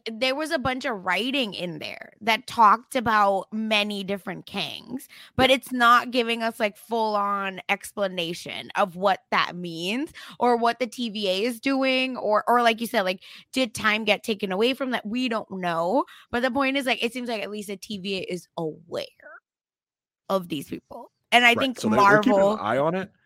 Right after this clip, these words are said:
Speaker 2: which
Speaker 1: Yeah,
Speaker 2: makes
Speaker 1: 'cause Marvel is only keeping an eye on it. <laughs>
Speaker 2: Yeah, which makes you wonder if we would ever get,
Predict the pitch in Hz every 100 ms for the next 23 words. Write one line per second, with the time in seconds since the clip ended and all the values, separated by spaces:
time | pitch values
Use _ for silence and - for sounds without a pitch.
0 | _ _ - 254 277 - 320 285 294 294
1 | 302 262 214 214 196 190 202 202 175 165
2 | 135 123 80 - 320 - 403 _ _ _
3 | _ _ _ _ _ _ _ _ _ _
4 | - - 175 208 131 - 151 - 185 185
5 | 214 294 277 202 143 147 139 131 170 165
6 | 113 131 120 110 107 95